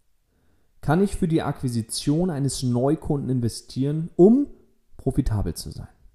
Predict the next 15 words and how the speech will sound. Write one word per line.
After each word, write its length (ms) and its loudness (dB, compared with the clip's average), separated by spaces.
Das 160 2
heißt, 240 0
als 180 0
Beispiel, 400 4
du 80 -4
arbeitest 300 2
als 220 0
Coach 400 2
und 160 -2
verkaufst 480 -2
deine 480 0
Coaching-Leistung 720 0
auf 140 -4
Stundenbasis 720 0
für, 540 2